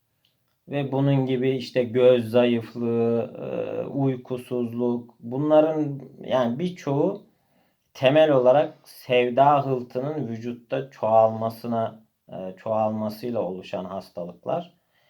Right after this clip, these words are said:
O yüzden işte dediğim gibi sev-, bir maddenin yanında mesela eski geleneksel tıp,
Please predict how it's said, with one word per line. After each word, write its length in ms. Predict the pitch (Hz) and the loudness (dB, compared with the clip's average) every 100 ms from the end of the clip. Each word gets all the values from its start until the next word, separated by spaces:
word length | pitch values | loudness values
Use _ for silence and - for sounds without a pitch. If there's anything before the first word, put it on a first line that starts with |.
| _ _ _ _ | _ _ _ _
O 180 | - 123 | -6 -4
yüzden 480 | 131 123 143 143 135 - | -4 -2 -2 -2 -8 -18
işte 400 | - - 123 113 | -20 -10 -6 -4
dediğim 460 | 120 123 127 123 | -4 -4 -4 -6
gibi 420 | 113 110 139 - - | -6 -6 -6 -8 -14
sev-, 540 | - - 120 120 120 | -12 -4 -4 -4 -6
bir 300 | 127 135 120 | -4 -4 -4
maddenin 640 | 120 120 113 - 123 120 117 | -4 -2 -4 -6 -4 -2 -2
yanında 400 | 117 110 110 104 | -2 -4 -6 -8
mesela 600 | 107 107 101 104 90 - _ _ _ _ | -8 -6 -2 -2 -4 -10 _ _ _ _
eski 420 | 110 107 - 120 | -12 -12 -10 -8
geleneksel 800 | 113 107 107 107 104 - 110 107 | -6 -4 -4 -6 -6 -4 -4 -6
tıp, 200 | - - | -16 -18